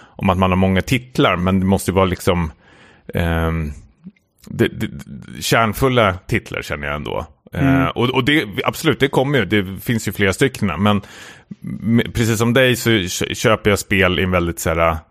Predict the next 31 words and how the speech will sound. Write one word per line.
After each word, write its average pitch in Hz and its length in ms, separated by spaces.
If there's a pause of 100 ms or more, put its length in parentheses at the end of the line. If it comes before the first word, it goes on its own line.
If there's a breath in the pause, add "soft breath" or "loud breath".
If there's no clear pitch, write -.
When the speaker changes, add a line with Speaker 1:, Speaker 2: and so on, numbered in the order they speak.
(220)
Speaker 1:
långsam 107 600
takt, - 640
eh, 82 220
just 85 280
nu. 80 220 (120)
Dels 110 180
för 107 80
att 98 60
jag 98 100
spelar 90 200
väldigt 80 180
mycket 82 260
multiplayer-spel 101 840
med 101 420
vänner, 85 380
och - 160
sen 87 240
sitter - 320
jag 87 160
med 82 300
såna 85 200
här 76 140 (260)
olidliga 98 680
stora 78 360
singleplayer-spel 90 720
som 82 200
just 82 220
nu 85 100
Elden 90 420
Ring 78 240
eller 78 300